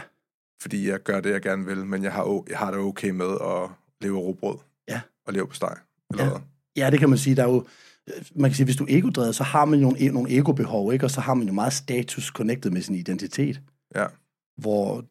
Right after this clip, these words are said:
Speaker 2: du må ikke misforstå, at når er man world class, jamen, så har man måske stolthed connected med sin identitet. Stolthed i forhold til din indsats til dit craft.
Speaker 1: Ja.
Speaker 2: Men du er fuldstændig ligeglad med, hvor du bor. Du, du vil bare gerne vågne op og blive bedre til det, du laver.
Speaker 1: Mm.
Speaker 2: Du vil bare gerne være en artist.
Speaker 1: Ja.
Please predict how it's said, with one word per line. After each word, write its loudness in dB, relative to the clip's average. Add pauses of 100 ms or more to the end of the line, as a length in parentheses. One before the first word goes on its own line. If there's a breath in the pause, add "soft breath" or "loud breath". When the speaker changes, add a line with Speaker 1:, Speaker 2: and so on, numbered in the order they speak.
(180)
Speaker 2:
du -4
må 2
ikke 6
misforstå, 4
at -2
når -2
er -4
man 2
world 4
class, -2
jamen, -4
så -4
har 0
man 2
måske -6
stolthed 2
connected -2
med -2
sin -6
identitet. -6
Stolthed 0
i -4
forhold -2
til -4
din -2
indsats -2
til -6
dit -6
craft. -8 (460)
Speaker 1:
Ja. 0
Speaker 2:
Men -2
du -10
er -12
fuldstændig 0
ligeglad -2
med, -4
hvor -8
du -8
bor. -8 (520)
Du, -8 (260)
du -6
vil -4
bare 0
gerne 0
vågne -2
op 0
og -4
blive -6
bedre -4
til -16
det, -8
du -6
laver. -8 (440)
Speaker 1:
Mm. -6
Speaker 2:
Du -14 (100)
vil -12
bare 2
gerne 4
være 0
en 0
artist. -10 (460)
Speaker 1:
Ja. -6